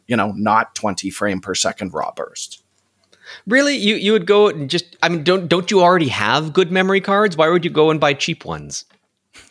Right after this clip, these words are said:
Speaker 1: I mean, I've already got some cheap. I'm saying hypothetically, Don. I've got, I'm
Speaker 2: Okay.
Speaker 1: behind a stack of C F Express cards right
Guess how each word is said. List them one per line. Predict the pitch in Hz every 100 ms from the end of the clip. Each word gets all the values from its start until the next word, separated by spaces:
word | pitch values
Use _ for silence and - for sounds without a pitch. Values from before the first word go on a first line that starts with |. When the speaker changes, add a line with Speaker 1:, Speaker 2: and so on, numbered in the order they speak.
| _ _ _ _
Speaker 1:
I | -
mean, | 143 123
I've | 113
already | 120 113
got | 110 156 226
some | 123
cheap. | 113 113 101 190
I'm | 240 254
saying | 185 240 175
hypothetically, | 135 196 131 - 240 135 - 120
Don. | 104 123 113 143
I've | 175
got, | 170 117 117
I'm | 170
Speaker 2:
Okay. | 165 - -
Speaker 1:
behind | 180 165 170
a | 127
stack | - - 165 156
of | 117
C | - 135
F | 110
Express | 104 - 156 139
cards | - 71 -
right | 78 57